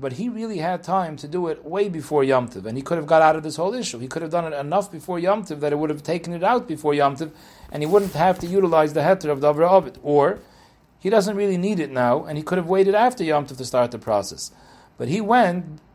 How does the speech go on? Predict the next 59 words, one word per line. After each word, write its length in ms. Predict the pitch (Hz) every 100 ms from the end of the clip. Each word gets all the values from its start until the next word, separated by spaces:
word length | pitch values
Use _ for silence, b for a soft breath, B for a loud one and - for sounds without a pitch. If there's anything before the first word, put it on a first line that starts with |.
| _
and 140 | 147
he 80 | 156
was 220 | 156 147 -
over 480 | 175 208 196 151 156 151 B B B B _ -
of 180 | 131 -
putting 200 | 208 220
himself 320 | 190 180 151
into 260 | 175 147
a 60 | 151
matziv 580 | 151 180 208 - 156 139
that 180 | 139 -
causing 380 | 180 190 165
that 120 | 147 135
it 60 |
should 120 | -
be 80 | 151
a 40 | 143
davar 260 | 156 147
ovid 300 | 143 143 131
on 100 | 123
Yom 180 | 120 107
Tov. 140 | -
So 120 | - 101
b'chai 300 | 107 139 165
gavna, 300 | 180 160 143
we 100 | 131
cancel 460 | - 185 190 147
him 240 | 117 131 180 b b b b
that 100 | 120
he's 100 | 123
not 140 | 131 170
allowed 80 | 151
to 60 |
do 80 | 151
the 100 | 147
malacha 360 | 143 156 139 123
on 140 | 107
Yom 220 | 156 208
Tov, 200 | 196 180
even 220 | 170 170 160
though 420 | 185 160 156 156 B B _
the 280 | 120 135 135
pishton 480 | 135 190 - 151 147
will 160 | 143 139
become 600 | 135 135 151 139 139 143 _ _
useless. 580 | 135 131 - - - - b b b b
So 120 | -
the 80 | 92
shaila 320 | - 147 175
was 220 | 180 180
similarly 440 | - 240 226 202 196
over 100 | 196
there 160 | 214
also. 300 | 226 220 - 113
What 200 | 127 147
happens 400 | 160 165 147 131
if 80 |
the 80 | 127
father 520 | 117 151 156 147 127